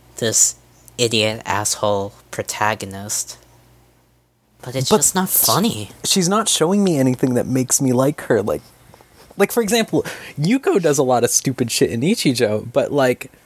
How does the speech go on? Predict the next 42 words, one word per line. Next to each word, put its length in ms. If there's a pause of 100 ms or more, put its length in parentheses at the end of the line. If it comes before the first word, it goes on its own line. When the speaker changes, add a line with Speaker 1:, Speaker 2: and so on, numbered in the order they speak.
(180)
Speaker 2:
she 160
does 180
a 40
lot 200
of, 120
like, 180
endearing 560
and, 180
like, 200
humanized 880
things, 400
whereas 280
this 200
person 340
just 220
acts 360
like 380 (400)
not 380
a 100
real 320
person, 480
I 140
guess, 340
like, 160
at 140
any 240
point. 460 (640)
Speaker 1:
None 300
Speaker 2:
Like 180
Speaker 1:
of 160
them, 100 (200)
like, 240
none 180
of 100
them 160
feel 260
like 240 (320)
real 280
characters 640
to 100
any 320
extent, 640